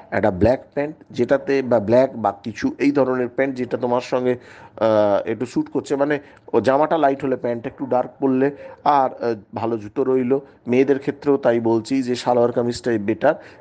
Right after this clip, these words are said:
জিন্সটা অ্যাভয়েড করার চেষ্টা করো ইন্টারভিউতে। যদিও টেকনিক্যাল ইন্টারভিউ, তবুও কে কীভাবে নেয় তো, ওনাদের ওপর তো আমাদের অনেক কিছু নির্ভর করছে। সুতরাং ওটা, আহ, ইয়ে করো,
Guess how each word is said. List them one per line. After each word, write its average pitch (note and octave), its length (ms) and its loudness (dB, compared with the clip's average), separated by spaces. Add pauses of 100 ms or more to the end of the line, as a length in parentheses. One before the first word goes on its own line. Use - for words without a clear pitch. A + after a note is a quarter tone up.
(160)
জিন্সটা F#3 480 -2
অ্যাভয়েড D3 460 2
করার D#3 180 0
চেষ্টা E3 300 -4
করো E3+ 140 -2
ইন্টারভিউতে। D#3 640 -2 (400)
যদিও G#2+ 360 0
টেকনিক্যাল E3 500 0
ইন্টারভিউ, E3 420 0
তবুও F3+ 580 0 (400)
কে D#3+ 160 2
কীভাবে D3 380 0
নেয় C3 240 2
তো, D#3+ 320 0 (420)
ওনাদের C3 380 2
ওপর C3 180 0 (120)
তো - 60 -2
আমাদের B2+ 220 2
অনেক A#2 180 -2
কিছু C3+ 220 -8
নির্ভর A#2 320 0
করছে। C#3+ 460 -4 (320)
সুতরাং F3 320 0
ওটা, C#3 340 2
আহ, F#2+ 1040 -2
ইয়ে B2 120 -2
করো, A2+ 260 -6